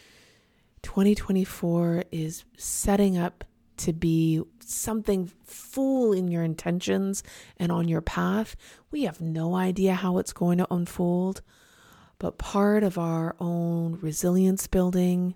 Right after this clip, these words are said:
and intention setting by dreaming up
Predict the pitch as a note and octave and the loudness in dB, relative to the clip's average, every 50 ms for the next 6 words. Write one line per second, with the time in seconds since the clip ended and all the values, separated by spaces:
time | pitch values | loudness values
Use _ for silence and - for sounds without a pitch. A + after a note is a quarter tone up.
0 | _ _ _ _ _ _ _ _ _ _ _ _ - F3+ E3 D#3+ D#3+ D#3+ - - | _ _ _ _ _ _ _ _ _ _ _ _ -6 -4 -2 -2 -2 -2 -2 -2
1 | F#3+ F#3+ F#3+ - - F3 E3+ - - F#3 D#3+ D#3 D#3 D#3 D#3+ E3 F3 F3+ - _ | 0 -2 0 -2 -2 -2 -2 -2 -2 -2 0 0 0 0 0 0 -2 -4 -6 _
2 | _ _ _ _ _ _ _ _ _ _ _ _ _ _ _ _ _ _ _ - | _ _ _ _ _ _ _ _ _ _ _ _ _ _ _ _ _ _ _ -12
3 | - F3 E3+ E3 - - G3+ F#3+ F#3+ G#3 G#3 G3+ G3+ F#3 F3+ F3 F3 F3+ F3+ - | -10 -10 -8 -8 -8 -2 0 2 4 4 6 4 4 4 2 2 2 2 0 -2
4 | - - - | -4 -8 -10